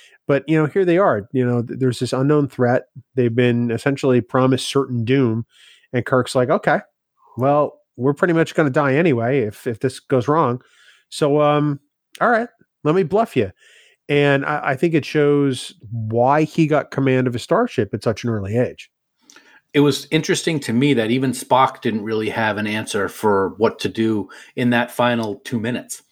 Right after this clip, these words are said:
Speaker 2: Um, he even said, logically, "I don't, I,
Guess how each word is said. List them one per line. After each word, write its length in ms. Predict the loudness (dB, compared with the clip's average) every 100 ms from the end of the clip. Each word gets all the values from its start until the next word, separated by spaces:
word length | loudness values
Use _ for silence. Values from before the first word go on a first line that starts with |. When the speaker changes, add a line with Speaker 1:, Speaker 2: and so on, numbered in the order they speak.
| _ _ _ _ _ _ _ -8
Speaker 2:
Um, 260 | -4 -4 0
he 120 | 0
even 180 | 2 0
said, 280 | 0 0
logically, 540 | 0 -2 0 0 -2 0
"I 100 | 0
don't, 240 | -2 -6 -4
I, 300 | -2 -2